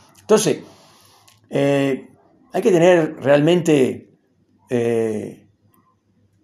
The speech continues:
mucha estupidez intelectual para hablar contra los judíos en un país donde hay más de trescientos mil judíos.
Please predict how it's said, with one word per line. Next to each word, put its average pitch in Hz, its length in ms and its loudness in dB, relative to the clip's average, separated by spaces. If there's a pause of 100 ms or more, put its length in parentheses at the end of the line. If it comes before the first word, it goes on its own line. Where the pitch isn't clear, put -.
(260)
mucha 185 300 0
estupidez 156 580 2
intelectual 135 640 0
para 123 300 0
hablar 127 760 2 (760)
contra 147 380 2
los 139 120 2
judíos 151 680 2 (520)
en 143 180 0
un 214 240 2
país 175 640 0 (160)
donde 147 320 2
hay 185 80 4
más 196 200 2
de 190 100 2
trescientos 165 840 0
mil 196 500 0 (340)
judíos. 143 840 -2